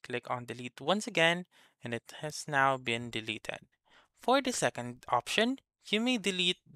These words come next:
the whole conversation by clicking on the X button found on the rightmost part of that conversation. Click on the X button, and then that's it. That's how you can delete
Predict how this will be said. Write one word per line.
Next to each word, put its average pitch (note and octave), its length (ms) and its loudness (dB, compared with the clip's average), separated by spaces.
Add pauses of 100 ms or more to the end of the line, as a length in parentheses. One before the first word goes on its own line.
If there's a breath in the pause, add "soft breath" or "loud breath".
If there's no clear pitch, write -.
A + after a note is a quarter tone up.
(120)
the D#3 220 -4
whole F3 420 0
conversation C3+ 1000 -2 (420 loud breath)
by C3 160 2
clicking F#3+ 640 -2 (320 soft breath)
on C#3 300 2
the C3 280 -8
X - 320 2
button C#3 420 -2
found B2+ 520 0 (360 soft breath)
on A#2+ 120 -2
the B2 100 -2
rightmost F3 560 0
part C3 340 2
of B2+ 240 -4
that B2+ 260 2
conversation. A#2 800 -4 (720 soft breath)
Click A#2+ 280 -4
on A#2+ 140 -2
the B2 160 -6
X - 220 -2
button, A3+ 420 0 (880)
and B2 160 -8
then B2+ 280 2
that's A2+ 320 2
it. A2+ 120 -10 (640 loud breath)
That's A3 300 4
how D3 300 6
you D3+ 200 -8
can A#3+ 200 0
delete G3+ 340 -2